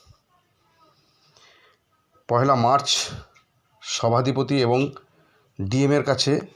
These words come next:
ডেপুটেশন দশ দফা দাবির ভিত্তিতে এবং ওই একই দাবিতে আগামী ছয়ই মার্চ বিকাশ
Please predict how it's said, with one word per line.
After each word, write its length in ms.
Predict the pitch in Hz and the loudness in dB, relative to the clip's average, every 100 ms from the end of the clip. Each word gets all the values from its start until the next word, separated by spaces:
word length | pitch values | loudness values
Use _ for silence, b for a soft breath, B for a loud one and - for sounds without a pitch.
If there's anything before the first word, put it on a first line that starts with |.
| - 95 | -14 -4
ডেপুটেশন 540 | 131 127 123 123 123 143 - - _ b b b 98 98 | -2 -2 0 0 0 -2 -6 -16 _ b b b -8 -2
দশ 140 | 123 120 | -2 -2
দফা 240 | 123 120 127 104 | -2 0 0 0
দাবির 240 | 104 117 | 0 0
ভিত্তিতে 440 | 98 104 - 104 104 143 _ _ _ B B B B | -2 -4 -6 -4 -4 -6 _ _ _ B B B B
এবং 240 | - 135 165 160 139 | -2 0 2 0 0
ওই 140 | 147 143 - _ _ _ - | 0 0 -6 _ _ _ -2
একই 320 | 131 143 190 | 0 0 0
দাবিতে 440 | 151 131 123 - 98 - b b b _ _ _ - | 0 0 0 -2 -4 -6 b b b _ _ _ -6
আগামী 380 | 117 117 123 113 - b b b b b _ - | -2 0 2 0 -2 b b b b b _ -10
ছয়ই 400 | - 131 143 135 | -2 0 2 2
মার্চ 220 | 113 113 - - - - _ _ b b b b - | 2 0 -2 -6 -10 -20 _ _ b b b b -8
বিকাশ 360 | 107 117 147 | -6 -2 -2